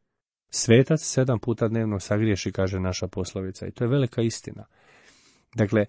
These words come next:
nije poanta u tome da mi nećemo nikada sagriješiti, kamo sreće kad bi to bilo moguće, kad bi postojala neka tipka koju ćemo stisnuti i reći: „Sad, evo, kad stisnem ovu tipku, neću više nikad griješiti.” Pa mislim da bi svaki normalan čovjek to stisnuo, tu tipku pritisnuo.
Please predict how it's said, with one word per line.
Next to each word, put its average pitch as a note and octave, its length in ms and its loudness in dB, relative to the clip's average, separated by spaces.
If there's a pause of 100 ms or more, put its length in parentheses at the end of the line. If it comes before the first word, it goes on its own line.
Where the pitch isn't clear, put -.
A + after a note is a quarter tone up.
(440)
nije D#3+ 180 6
poanta D#3+ 380 6
u B2 60 6
tome B2 280 4
da G2+ 120 2
mi G#2+ 240 4
nećemo G#2 460 0
nikada F#2 440 0
sagriješiti, F#2 640 -4
kamo A#2 280 0
sreće G#2+ 420 0
kad F#2 140 -2
bi F#2 60 -4
to - 160 -4
bilo G2 220 0
moguće, F#2 480 -2
kad F#2 100 0
bi F#2 80 -2
postojala G#2 460 0
neka G2 260 -2
tipka G2+ 380 0
koju F2+ 140 -2
ćemo F#2 200 -6
stisnuti F#2+ 560 -8
i F#2+ 40 -4
reći: F#2+ 180 -4
„Sad, G2 220 -4
evo, F#2+ 160 -2
kad F#2 160 -8
stisnem G2 360 -6
ovu F#2+ 140 -4
tipku, G2+ 300 -4
neću F#2 240 -8
više F#2+ 200 -6
nikad F#2+ 280 -6
griješiti.” G2 380 -4
Pa G2+ 80 -4
mislim G#2+ 300 -2
da G2 80 -2
bi F#2+ 100 -4
svaki - 300 -6 (100)
normalan G2 420 0
čovjek F#2+ 240 -2
to F#2+ 120 -4
stisnuo, F#2+ 400 -8 (120)
tu G#2+ 140 -4
tipku G2 360 -2
pritisnuo. F2+ 560 -8